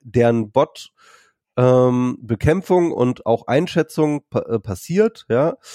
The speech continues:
ähm, und welche Methodik sie haben und, äh, und, und, und wie wichtig es halt auch ist, sozusagen,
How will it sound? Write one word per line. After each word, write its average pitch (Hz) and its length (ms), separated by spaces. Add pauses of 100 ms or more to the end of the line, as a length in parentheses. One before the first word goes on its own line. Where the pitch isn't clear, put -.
(380)
ähm, 127 320
und 120 460
welche 127 300
Methodik 165 460
sie 147 180
haben 143 400
und, 117 420
äh, 110 40
und, 113 500
und, 113 420
und 107 180
wie 110 100
wichtig 147 260
es 135 220
halt 113 180
auch - 160
ist, - 220
sozusagen, 110 720